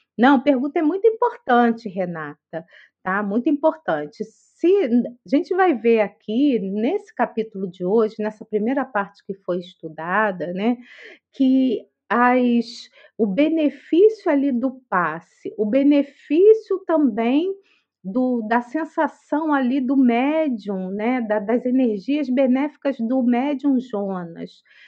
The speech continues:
do médium passista e de todo o ambiente já estava começando a transformar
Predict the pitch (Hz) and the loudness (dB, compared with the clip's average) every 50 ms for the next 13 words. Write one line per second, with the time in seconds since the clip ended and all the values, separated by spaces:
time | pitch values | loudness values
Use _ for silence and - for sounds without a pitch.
0 | - - - _ _ 190 226 294 277 262 262 285 339 370 359 359 349 339 311 311 | -20 -20 -20 _ _ 0 2 4 6 6 4 4 2 0 -2 -2 -4 -4 -4 -2
1 | - 320 311 294 - - _ _ _ - 247 233 220 214 196 - - - - - | -2 -2 -2 -2 -4 -8 _ _ _ -2 0 0 0 -2 -4 -8 -10 -10 -10 -6
2 | - 233 240 240 240 285 - - _ - 339 381 415 415 392 349 339 311 285 269 | -4 -2 -2 -2 -2 -4 -4 -4 _ -2 0 0 0 0 0 2 2 2 2 2
3 | 247 208 226 214 202 202 233 254 277 285 277 285 - 240 202 190 262 269 311 330 | 0 0 0 0 0 0 0 2 2 2 0 0 -4 -8 -4 -2 -2 0 0 0
4 | 320 - - - _ _ - 233 214 208 202 208 214 220 226 240 247 277 294 320 | -2 -4 -10 -20 _ _ -4 -2 -2 0 0 0 0 -2 -2 -2 -2 -2 -2 -2
5 | 320 - _ - _ _ _ _ _ _ 277 294 320 339 330 330 320 320 311 302 | -4 -8 _ -20 _ _ _ _ _ _ 2 4 4 4 2 0 0 0 0 -2
6 | 311 _ _ _ - 254 262 277 294 302 320 349 330 311 349 339 - _ _ _ | -4 _ _ _ -2 0 2 2 2 2 0 -2 -2 -2 -2 -2 -4 _ _ _
7 | _ _ _ 202 226 240 - - _ - 285 349 370 392 392 392 - - _ 349 | _ _ _ 0 0 0 -4 -6 _ -4 -2 0 0 0 -2 -4 -8 -10 _ 0
8 | 339 330 302 262 247 233 233 226 233 233 254 277 277 | 2 2 2 4 2 2 2 2 -2 -2 -4 -4 -6